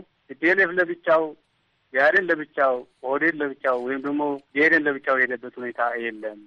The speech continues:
በእንደዚህ አይነት ነገር ብንረዳው ቲ ፒ ኤል ኤፍን ብደግፍ ሌላ ብደግፍ እኔ እናውም እንደሚመስለኝ ከሆነ ሁሉም አንድ ላይ ነው ያሉት። ችግሮቻቸው ፈትሸዋል፣ ችግሮቻቸው አይተዋል እና አንዱ አንዱን የሚጠላበት አንዱን አንዱን፣ እ፣ ወደ ጎን የሚተውበት ሁኔታ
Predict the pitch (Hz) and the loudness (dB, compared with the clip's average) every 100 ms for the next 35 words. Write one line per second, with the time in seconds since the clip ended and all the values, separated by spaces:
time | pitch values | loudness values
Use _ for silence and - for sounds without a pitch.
0 | _ - 123 156 156 151 147 139 127 120 | _ -10 -2 0 2 4 4 4 -4 -6
1 | 120 117 110 107 _ _ _ _ 170 190 | -8 -10 -10 -12 _ _ _ _ -2 4
2 | 202 208 196 202 190 185 196 180 226 - | 4 4 0 -2 0 4 4 2 -8 -4
3 | 156 170 - - 156 143 147 - _ - | 2 2 4 2 2 -2 -10 -18 _ 0
4 | 151 185 208 - 466 - 147 151 190 226 | 4 6 6 6 4 2 -6 2 4 4
5 | 190 190 185 165 - 113 110 147 - 143 | 2 2 4 2 0 -6 -6 -8 -4 4
6 | 139 147 123 110 147 _ _ _ _ - | 6 6 2 -2 -6 _ _ _ _ -6
7 | 151 214 214 214 - _ - 180 190 165 | 4 6 4 2 -12 _ 0 2 2 0
8 | 127 113 104 113 - 175 202 202 196 180 | 0 -2 -6 -8 -14 -2 2 4 2 0
9 | 180 - 180 170 180 180 180 156 175 165 | -2 -2 -2 -2 0 0 -2 -6 -4 -2
10 | 165 - 147 156 - 110 - _ _ 139 | -4 0 0 0 -2 -4 -4 _ _ -2
11 | 170 202 165 175 175 - 160 175 175 170 | 4 4 6 4 2 0 2 2 0 0
12 | 165 170 180 202 156 170 185 160 160 156 | 4 4 2 -2 0 -2 0 0 2 0
13 | 151 143 - 139 131 127 135 139 131 131 | -6 -8 -8 -6 -6 -6 -6 -8 -8 -8
14 | 139 147 156 151 165 151 160 151 156 | -4 0 0 -2 -4 -4 -6 -6 -4